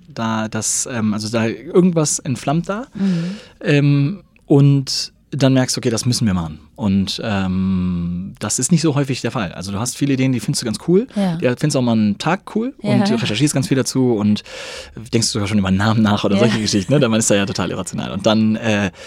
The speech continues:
Speaker 1: äh, dann ist aber am nächsten Tag wieder dieses, dieses, diese Anfangseuphorie wieder verflogen.
Speaker 2: Ja.
Speaker 1: Und, ähm, es gibt aber andere Ideen, die lassen dich einfach nicht mehr los. Und das empfehle ich auch jedem, der irgendwie in die Richtung überlegt zu gründen, wenn es einfach was ist, was dich über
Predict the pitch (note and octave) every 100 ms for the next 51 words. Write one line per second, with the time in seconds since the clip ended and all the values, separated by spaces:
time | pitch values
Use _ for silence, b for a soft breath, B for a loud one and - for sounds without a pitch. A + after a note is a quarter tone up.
0 | B B B - G#2+ G#2 G#2+ G2 G#2 G#2
1 | G2+ F#2 G2+ G2+ F#2+ F2 E2+ - F#2 F#2
2 | - - F2+ F2+ F2 - - G2 F#2 F#2+
3 | F2+ E2 - - - C#3+ - F#3 E3 G#2
4 | F#2+ - - F#2 F2+ F2 E2+ - A#2+ A2
5 | C3+ B2 B2 A2 G#2+ A2 A#2 F#2 F2+ F2+
6 | E2+ F#2 G#2 F#3 B B B B B -
7 | F#2+ F#2+ F#2+ G2 B2+ C3 G#2+ B2 B2+ A#2+
8 | G#2+ G2+ A2 G#2 F#2+ G#2 G#2+ - A2 G2+
9 | G2+ C3 B2+ - - A2 A2 G#2+ G#2 G#2
10 | G#2 A2 G#2 - A2+ A2+ G#2 - C3+ -
11 | G#2+ - A2+ - - A#2 A2+